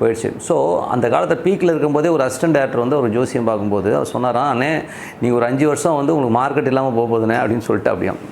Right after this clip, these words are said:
So, இவர் அடிக்க போயிட்டாரு. "டேய், என்னை பார்த்து என்னடா சொன்ன?" அப்படின்னு சொல்லிட்டு அடிக்க போயிட்டாரு. But கரெக்டா ஒரு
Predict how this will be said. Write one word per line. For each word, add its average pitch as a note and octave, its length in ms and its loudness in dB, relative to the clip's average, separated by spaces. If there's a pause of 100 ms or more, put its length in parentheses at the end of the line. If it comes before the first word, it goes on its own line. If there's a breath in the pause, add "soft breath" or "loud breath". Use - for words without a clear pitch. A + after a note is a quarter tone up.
(140)
So, C3 180 0
இவர் B2 160 2
அடிக்க B2+ 300 0
போயிட்டாரு. G2+ 500 0 (320)
"டேய், E3+ 240 0 (300)
என்னை C3 380 0
பார்த்து D#3+ 260 0
என்னடா D3 340 0
சொன்ன?" B2+ 280 0
அப்படின்னு A#2+ 100 0
சொல்லிட்டு B2+ 220 -4
அடிக்க A#2 340 -2
போயிட்டாரு. G#2+ 360 -2 (680 loud breath)
But G3+ 260 2 (1040)
கரெக்டா F#3+ 380 0
ஒரு F3+ 120 2